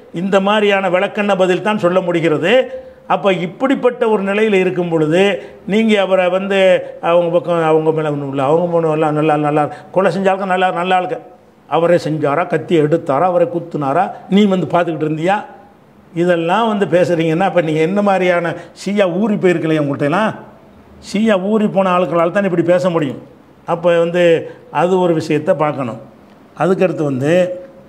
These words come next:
இன்னொரு விஷயம் என்னன்னு கேட்டா, அவரை வந்து ஜன்னத்துல் பக்கியில அடக்கல, அந்த ஹஷ் கவுகப் உண்டு பக்கத்துல உள்ள ஒரு இடம், அதுல அடக்குனாங்கன்னு சொன்னோம். அவர் என்ன செஞ்சாருன்னா, அது பச்சை பொய்ன்னு அப்பா சொன்னார்.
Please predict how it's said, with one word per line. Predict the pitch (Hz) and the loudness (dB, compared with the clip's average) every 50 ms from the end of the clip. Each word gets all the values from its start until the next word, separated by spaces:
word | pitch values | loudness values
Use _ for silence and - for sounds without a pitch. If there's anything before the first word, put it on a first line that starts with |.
| - - - - - - - - - - - - - - - - - - - - - - - | -20 -20 -20 -20 -20 -20 -20 -20 -20 -20 -20 -20 -20 -20 -20 -20 -20 -20 -20 -20 -20 -12 -4
இன்னொரு | 185 208 214 202 | -2 0 2 2
விஷயம் | 180 151 160 170 165 | 2 2 2 2 2
என்னன்னு | 156 151 147 143 | 2 0 0 0
கேட்டா, | 139 143 131 127 165 147 151 185 233 - - - - - - - - - - _ | 0 -2 0 0 0 2 2 2 0 -2 -8 -12 -18 -20 -20 -20 -20 -20 -20 _
அவரை | - 147 170 185 190 185 175 | -2 0 2 4 4 4 4
வந்து | 175 175 190 196 196 190 180 180 151 | 2 0 0 0 0 2 2 0 0
ஜன்னத்துல் | 143 - 180 208 220 208 156 214 196 170 | 0 -2 0 0 -2 0 0 0 0 2
பக்கியில | 165 165 160 - 196 196 202 202 190 | 0 0 0 0 0 0 2 2 2
அடக்கல, | 175 165 160 170 165 - 165 151 156 156 160 143 123 107 - - - - - - - - - _ - - - - - | 2 0 0 -2 -2 -2 0 0 0 2 0 0 -2 -4 -10 -16 -20 -20 -20 -20 -20 -20 -20 _ -20 -20 -20 -20 -8
அந்த | - 160 165 160 | -6 -2 -2 0
ஹஷ் | 131 156 170 - - 233 208 | 0 0 -2 0 2 0 2
கவுகப் | - 175 185 196 - 240 147 185 160 | 2 2 2 2 2 0 0 0 2
உண்டு | 170 180 196 196 | 0 0 0 0
பக்கத்துல | - 170 170 160 185 165 196 | 0 0 0 -2 0 0 2
உள்ள | 185 175 170 165 | 2 4 4 4
ஒரு | 160 156 156 | 2 2 2
இடம், | 151 156 160 165 156 135 120 - - | 0 0 0 0 0 -4 -6 -8 -4
அதுல | 143 165 185 180 165 160 | 0 2 2 2 2 2
அடக்குனாங்கன்னு | 165 165 127 170 160 151 147 147 170 196 180 - | 0 0 -2 -2 -2 -2 -2 -2 -4 -4 -4 -4
சொன்னோம். | 156 147 143 135 - - - - - - - - - - - - - - - - - - - | -4 -4 -4 -6 -8 -10 -20 -20 -20 -20 -20 -20 -20 -20 -20 -20 -20 -20 -20 -20 -20 -18 -4
அவர் | - 156 196 220 233 226 220 | 0 0 0 2 2 0 2
என்ன | 208 | 0
செஞ்சாருன்னா, | 202 185 190 185 175 180 208 214 | 0 2 2 0 0 0 0 0
அது | 202 185 | 0 0
பச்சை | - 185 175 165 - - 202 | 0 -2 -4 -4 0 -2 -2
பொய்ன்னு | 165 - - 185 196 196 196 196 208 220 214 220 220 | -2 0 0 0 0 2 2 2 2 2 4 4 2
அப்பா | 202 180 165 185 185 | 2 2 2 0 0
சொன்னார். | 175 - 170 165 160 147 131 - | 0 0 -2 -2 -2 -2 -4 -6